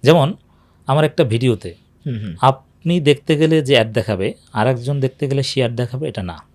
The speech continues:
Speaker 1: এটা Facebook, YouTube-এর অ্যালগরিদম না।
Speaker 2: আচ্ছা।
Speaker 1: এটা অ্যাডটা দেখা হচ্ছে যে,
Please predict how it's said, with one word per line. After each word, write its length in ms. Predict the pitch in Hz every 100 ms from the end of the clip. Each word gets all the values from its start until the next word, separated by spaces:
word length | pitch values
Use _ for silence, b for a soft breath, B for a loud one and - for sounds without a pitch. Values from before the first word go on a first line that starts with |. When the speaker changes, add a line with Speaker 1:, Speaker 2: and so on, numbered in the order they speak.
| -
Speaker 1:
এটা 320 | 107 120 - -
Facebook, 280 | 120 113 113
YouTube-এর 460 | 120 110 120 113 113
অ্যালগরিদম 480 | 139 113 110 110 107
না। 260 | 104 101 82 -
Speaker 2:
আচ্ছা। 280 | - - -
Speaker 1:
এটা 140 | 135 180
অ্যাডটা 360 | 156 160 160 196
দেখা 280 | 170 156 175
হচ্ছে 260 | 165 -
যে, 300 | 170 175 175